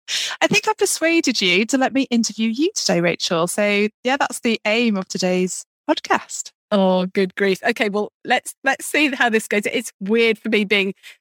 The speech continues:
Speaker 2: the interviewee rather than the interviewer. I feel like I've completely lost control. <laughs>
Speaker 1: Well, I have a few questions up my sleeve. And what I thought might be interesting is really to look back over the, the pandemic.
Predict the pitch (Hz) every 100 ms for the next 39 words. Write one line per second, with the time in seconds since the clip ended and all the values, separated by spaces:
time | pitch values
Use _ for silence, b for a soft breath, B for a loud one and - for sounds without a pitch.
0 | - 214 196 - 196 196 196 180 185 180
1 | 180 180 - 180 - 185 180 175 175 170
2 | 170 - 202 180 202 - 190 233 208 190
3 | 185 - 196 - - 117 196 160 185 _
4 | _ _ - 403 - 381 294 _ _ _
5 | _ - B B B 285 294 320 - 370
6 | 392 - 285 226 233 - 226 - 247 190
7 | 196 269 - - 285 247 214 208 - 214
8 | 214 196 170 - - - - - B _
9 | _ - 240 226 240 - 226 - 240 -
10 | 220 226 208 202 196 190 - - - 208
11 | 196 185 156 -